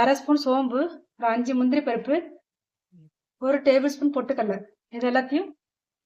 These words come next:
மிக்ஸில நல்லா கிரைண்ட் பண்ணி எடுத்து வந்துருவோம். குழம்பு கொதி வர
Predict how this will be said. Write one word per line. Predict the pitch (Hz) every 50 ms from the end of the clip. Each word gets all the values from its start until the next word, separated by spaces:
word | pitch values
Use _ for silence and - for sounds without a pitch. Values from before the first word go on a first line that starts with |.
| _
மிக்ஸில | 262 254 262 - 302 285 254
நல்லா | 254 262 277 254
கிரைண்ட் | 254 247 254 269 262
பண்ணி | 254 247 247
எடுத்து | 226 - 226
வந்துருவோம். | 214 202 202 208 240 311 - - - - _ _ _ _ _ _ _ _ _ _ _ _ _ _ _ _ _ _ _ _ _ _ _ _ _ _ _ _ _ _ _ _ _ _ _ _ _ _ _ _ _ _ _ _ _ _ _ _ _ _ _ _ _ _
குழம்பு | 226 240 247 262 269 277 285 285
கொதி | 247 247 269 269
வர | 262